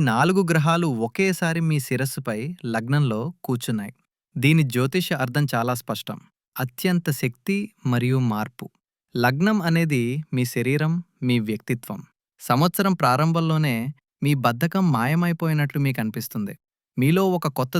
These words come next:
దూకుడు మరియు పోరాడే శక్తి పుడుతుంది. మీరు పాత అనారోగ్యాలను మరియు మానసిక అడ్డంకులను బద్దలు కొట్టి ముందుకు సాగడానికి సిద్ధంగా ఉంటారు. సంవత్సరం పొడవునా కర్మఫలదాత అయిన శనిదేవుడు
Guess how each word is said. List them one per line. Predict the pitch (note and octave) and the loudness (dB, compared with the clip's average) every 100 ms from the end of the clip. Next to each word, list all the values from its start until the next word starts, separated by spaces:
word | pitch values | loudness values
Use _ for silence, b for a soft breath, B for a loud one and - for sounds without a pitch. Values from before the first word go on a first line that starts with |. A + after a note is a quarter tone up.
| C#3+ | 0
దూకుడు | C3+ D3 F3+ F#3 G#3 _ - | -2 0 0 0 -4 _ -4
మరియు | B2+ C#3 C3+ | -2 0 -2
పోరాడే | C3 A#2 C#3 D#3+ D#3 | -2 -2 0 0 0
శక్తి | C#3+ B2+ C3+ | -2 -4 -4
పుడుతుంది. | B2 A2 A2+ G#2 - _ _ _ - | -6 -6 -6 -6 -8 _ _ _ -2
మీరు | D3 F3 | 2 2
పాత | - C3 E3 F#3+ | 4 2 2 0
అనారోగ్యాలను | B2+ D3+ E3+ E3+ D#3 D#3+ D#3 E3 E3 | 2 2 2 0 0 0 2 0 0
మరియు | C#3 C3+ C3+ | 0 0 0
మానసిక | A2+ G#2+ C#3+ E3 C#3 | 0 0 -2 -2 -4
అడ్డంకులను | A#2+ A#2+ C3+ C#3 C#3 B2 A2 C#3 _ - | -4 -2 -2 0 0 0 -2 -6 _ -10
బద్దలు | A2+ A2 A#2 E3+ | -4 -4 0 0
కొట్టి | E3 C#3 - A3 A#3+ _ _ - | 0 -2 -2 -6 -8 _ _ -2
ముందుకు | B2+ E3+ A3 | 2 4 2
సాగడానికి | G3+ E3+ D3+ D3 C#3+ C#3+ | 0 0 0 0 0 -2
సిద్ధంగా | D3 A2+ A#2+ B2+ B2+ | -4 -2 -2 0 0
ఉంటారు. | A2 G#2+ G#2 - _ _ _ - | -2 -4 -10 -12 _ _ _ 0
సంవత్సరం | C#3 E3 F#3+ G#3+ G#3+ | 2 4 2 2 2
పొడవునా | - C3 D#3+ D3 A2 A2+ C#3+ _ _ - | 2 2 2 2 0 -4 -8 _ _ 0
కర్మఫలదాత | B2+ E3+ F#3+ F#3+ F#3 E3+ E3 D#3 | 2 4 2 2 2 2 0 0
అయిన | D3 D3 | 0 0
శనిదేవుడు | C#3 B2+ C3+ C#3+ D3+ D3+ | 0 0 0 2 0 0